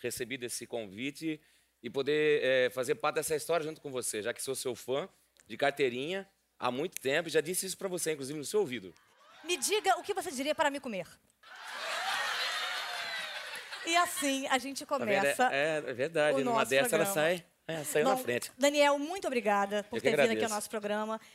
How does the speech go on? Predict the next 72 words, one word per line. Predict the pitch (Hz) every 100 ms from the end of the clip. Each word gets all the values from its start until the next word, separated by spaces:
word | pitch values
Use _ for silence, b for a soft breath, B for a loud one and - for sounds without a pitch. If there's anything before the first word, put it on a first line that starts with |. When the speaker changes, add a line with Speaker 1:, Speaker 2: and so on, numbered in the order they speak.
| B
Speaker 2:
Eu | 240
sei | 285
que | 269
a |
sua | 262
agenda | 247 262
é | 269
muito | 277 311
lotada. | 269 - 220 214 240 262
Você | - 240
tava | 262 254
no | 262
Rio, | 226 269
você | 262
tava | 247 240
em | 233
Brotas, | 220 247 254 294 -
você | -
é |
de | 254
Speaker 1:
Tava | 160
em |
Speaker 2:
Brotas. | 208 135
Speaker 1:
Brotas. | 107 - - _
Speaker 2:
Tava | - 220
em |
Brotas. | 226 180
Speaker 1:
Brotas, | 120 123 101
na | 127
minha | 131
Speaker 2:
E, |
Speaker 1:
terrinha | 127 135
natal. | 131 123 107 - -
Speaker 2:
e | 294
quanto | - 392
tempo | - 330 294
é |
de | 254
lá | 247
pra | 254
cá? | - 185 165 _ _
Speaker 1:
Tem | 156
essa | 151
possibilidade | 151 151 151 147 139
do | 143
avião | 147 139 139
de | 110
Campinas | - 104 113 104
pra | 101
cá. | 98 101
A |
gente | 101 -
faz | 120
uma | 131
ponte | - 139 147
aérea, | 123 107
né? | 104 113 _ _ _ _ _
Então | 120
dá | 127 165 190 139 101
cinquenta | - 113 127
minutos | 123 120 127 104 -
de | 101 113
avião, | 113 123 147 170 226 b b b
mais | 127 147
uma | 165
horinha | 156 156
e | 156
meia | 147
de | 123
carro. | - 113 - _ _ _ _ -
Speaker 2:
A | 240
cavalo? | 247 214 185 185